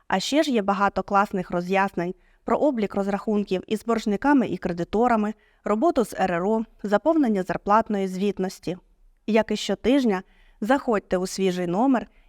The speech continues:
і додавайте потрібні вам статті в закладки, щоб потім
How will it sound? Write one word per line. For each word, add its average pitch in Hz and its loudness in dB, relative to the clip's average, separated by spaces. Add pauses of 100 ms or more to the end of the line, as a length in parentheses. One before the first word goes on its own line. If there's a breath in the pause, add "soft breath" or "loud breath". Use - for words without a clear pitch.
і 269 0
додавайте 233 2
потрібні 185 -2
вам 175 -2
статті 277 -2
в 285 2
закладки, 180 -2 (160)
щоб - -4 (100)
потім 277 0